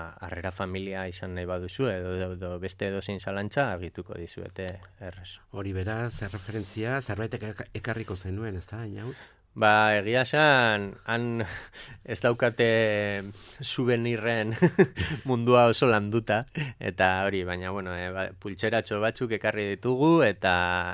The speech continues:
Speaker 1: eta egon ginen emakumeek, eh,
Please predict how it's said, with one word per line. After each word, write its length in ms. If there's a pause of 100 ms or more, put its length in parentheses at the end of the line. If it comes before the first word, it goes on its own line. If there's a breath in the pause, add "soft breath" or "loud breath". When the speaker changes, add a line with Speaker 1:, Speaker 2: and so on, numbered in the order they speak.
(180)
Speaker 1:
eta 340
egon 160
ginen 640
emakumeek, 1040
eh, 720